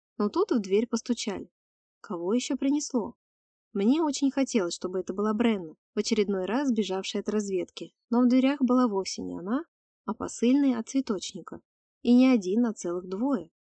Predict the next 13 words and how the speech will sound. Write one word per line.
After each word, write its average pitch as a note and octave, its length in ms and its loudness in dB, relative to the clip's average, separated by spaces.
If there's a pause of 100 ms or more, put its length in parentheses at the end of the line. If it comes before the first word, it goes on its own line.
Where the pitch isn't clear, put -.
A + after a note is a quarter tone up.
(340)
В F#3+ 80 -4
руках C4+ 320 0
здоровенные A#3 560 2
охапки A3 420 -2
безумно G#3 420 4
красивых G#3+ 600 -6
вишнёво-красных G3+ 920 -4
роз, F#3 320 -6 (380)
казавшихся G#3 640 -4
словно G3+ 360 -4
вырезанными A#3 600 4
из A3 100 -2
бархата. - 600 -6